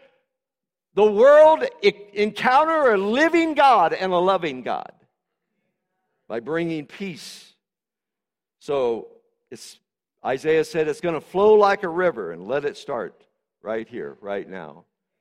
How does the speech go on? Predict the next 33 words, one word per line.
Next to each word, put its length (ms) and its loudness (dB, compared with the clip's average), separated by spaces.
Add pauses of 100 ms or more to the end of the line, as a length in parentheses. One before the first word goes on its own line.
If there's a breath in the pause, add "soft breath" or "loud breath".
(400)
in 140 -12
our 180 -2
lives, 720 0 (440)
in 140 -18
this 180 -8
season. 520 -14
Amen? 480 -8 (1120)
So 420 -4
I 120 -4
just 180 -8
have 180 -2
a 40 -6
real 200 -2
simple 380 -10
message 460 -10
that 100 -6
I 100 -4
wanna 220 -8
share 280 -8
with 220 -10
you, 100 -14
how 440 -4 (280 loud breath)
we 120 -12
can 180 -10
position 640 -12
ourselves 580 -8
to 140 -20
re-gift 640 -8
the 80 -14
peace, 460 -20 (100)
peace 240 -18
of 140 -16
God. 320 -4